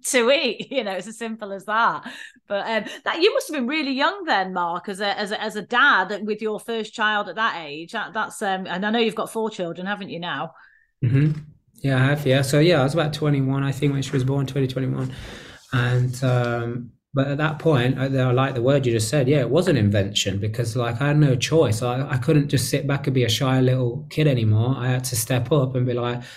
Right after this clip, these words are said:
Speaker 2: "I gotta get in front of people. Like, I gotta get, knock on doors." I was the first person out there. I'll be the last person there.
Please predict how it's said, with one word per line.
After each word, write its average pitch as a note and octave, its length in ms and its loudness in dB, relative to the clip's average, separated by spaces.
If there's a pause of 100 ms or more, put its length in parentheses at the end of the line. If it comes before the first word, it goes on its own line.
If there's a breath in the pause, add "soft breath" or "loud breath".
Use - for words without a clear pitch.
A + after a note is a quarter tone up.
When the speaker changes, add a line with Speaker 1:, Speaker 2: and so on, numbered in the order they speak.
(140 loud breath)
Speaker 2:
"I A#2+ 40 0
gotta C3 180 2
get C3+ 140 0
in B2+ 100 -2
front D3+ 220 0
of C3 80 -2
people. G#2+ 540 -4
Like, A2+ 300 -8
I A#2 80 -6
gotta B2+ 260 0
get, B2+ 320 -4 (140)
knock C3+ 320 0
on B2 160 0
doors." C#3 360 2
I A2+ 60 -4
was A2 140 0
the G2+ 120 -6
first B2+ 320 -2
person B2 360 -2
out B2 160 -2
there. B2+ 100 -2
I'll A#2 60 -2
be G#2+ 80 0
the G#2+ 80 0
last B2+ 280 0
person A#2 400 -2
there. A2 340 0